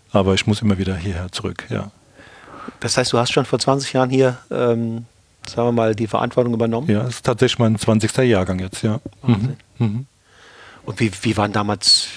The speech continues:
Speaker 2: wenn du zurückdenkst, wie, wie waren da die Anfänge?
Speaker 1: Ah, das war natürlich schwierig, also, mm, Vater
Speaker 2: Zwanzig
Speaker 1: hat einen
Speaker 2: Jahre, das war dann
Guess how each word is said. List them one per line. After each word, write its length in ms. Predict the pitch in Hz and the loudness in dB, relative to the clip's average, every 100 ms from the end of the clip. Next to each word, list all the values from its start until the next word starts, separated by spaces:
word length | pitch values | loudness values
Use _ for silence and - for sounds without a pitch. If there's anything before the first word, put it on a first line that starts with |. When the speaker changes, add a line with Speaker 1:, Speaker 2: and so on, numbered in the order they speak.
| - - | -14 -10
Speaker 2:
wenn 100 | - | -4
du 140 | 101 101 | -2 -2
zurückdenkst, 640 | - 110 113 120 117 - - | -2 -2 0 2 2 -2 -6
wie, 160 | 104 95 | -8 -6
wie 160 | - 98 | -8 -6
waren 160 | 92 98 | -4 -4
da 100 | 98 | -6
die 160 | 98 | -6
Anfänge? 520 | - 95 - 113 113 - _ _ _ _ _ _ _ - - - | -6 -10 -10 -8 -10 -14 _ _ _ _ _ _ _ -20 -14 -2
Speaker 1:
Ah, 80 | 98 | -2
das 120 | - | 2
war 120 | 107 | 2
natürlich 260 | 104 113 110 | 4 2 2
schwierig, 380 | 117 101 95 - | 2 2 0 -2
also, 260 | 92 95 - | -8 -10 -12
mm, 300 | 143 117 104 - - - - - - - - - - | -12 -10 -10 -12 -20 -20 -18 -18 -20 -20 -20 -20 -4
Vater 160 | - 107 | 0 2
Speaker 2:
Zwanzig 240 | 104 107 | 2 4
Speaker 1:
hat 0 | |
einen 100 | 110 | 2
Speaker 2:
Jahre, 180 | 113 139 | 4 2
das 300 | 123 - 107 | 2 2 0
war 160 | 107 107 | -2 0
dann 260 | 110 107 | -2 -4